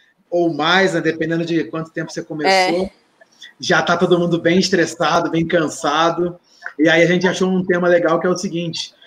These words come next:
Speaker 1: o que você está fazendo pra manter a sanidade nesse momento de quarentena? E aí a
Speaker 2: Sim.
Speaker 1: gente tá aqui com nossos três amigos do, do nosso grupo.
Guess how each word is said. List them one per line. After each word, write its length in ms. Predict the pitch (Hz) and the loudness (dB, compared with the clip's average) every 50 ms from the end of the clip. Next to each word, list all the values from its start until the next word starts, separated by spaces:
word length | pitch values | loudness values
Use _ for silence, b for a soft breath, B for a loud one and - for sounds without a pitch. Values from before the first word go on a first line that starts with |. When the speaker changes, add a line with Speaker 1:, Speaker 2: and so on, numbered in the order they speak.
| b b b | b b b
Speaker 1:
o 80 | 151 139 | -10 -4
que 140 | - 185 | -2 0
você 240 | 180 175 185 180 196 | 2 2 2 2 2
está 160 | 185 - 196 | 0 0 2
fazendo 260 | 180 190 180 185 180 180 | 2 2 2 2 0 0
pra 120 | 180 185 | 2 2
manter 280 | 180 180 170 165 185 180 | 2 2 2 2 2 2
a 60 | 180 | 2
sanidade 540 | 175 - 190 185 170 147 151 156 170 170 175 | 2 0 -2 -2 0 0 0 2 2 0 0
nesse 220 | 175 175 170 - | -2 -2 -2 -2
momento 280 | 190 175 165 170 170 170 | -4 -4 -2 -4 -4 -6
de 100 | - - | -8 -6
quarentena? 840 | - 185 175 180 180 190 180 185 - 151 139 139 135 127 120 113 117 - - - _ B B B B B B B B B B B - | -2 0 2 2 2 0 0 -2 -4 -4 -4 -4 -4 -6 -8 -10 -12 -14 -20 -20 _ B B B B B B B B B B B 2
E 100 | 185 202 | 4 4
aí 200 | 202 190 185 196 | 6 6 6 6
a 40 | 202 | 6
Speaker 2:
Sim. 60 | 208 | 4
Speaker 1:
gente 100 | 226 - - | 0 -4 -6
tá 100 | - 190 185 190 | -4 -4 -2 -2
aqui 220 | 190 - 196 196 | -4 -4 -8 -8
com 200 | 190 - 190 190 | -8 -8 -8 -6
nossos 360 | 185 185 185 180 - 190 - - | -4 -4 -4 -6 -6 -10 -10 -6
três 300 | - 185 190 190 190 180 | 0 2 2 4 4 4
amigos 460 | 180 175 170 175 185 190 185 185 - | 2 2 2 0 0 2 0 0 -2
do, 160 | 175 175 170 165 151 139 | -2 -2 -2 -2 -2 -4
do 120 | - 165 | -4 -4
nosso 280 | 165 165 165 - - 165 | -2 -4 -4 -4 -6 -4
grupo. 480 | - 160 180 202 202 - - 254 262 | 0 2 2 2 2 0 -2 -4 -4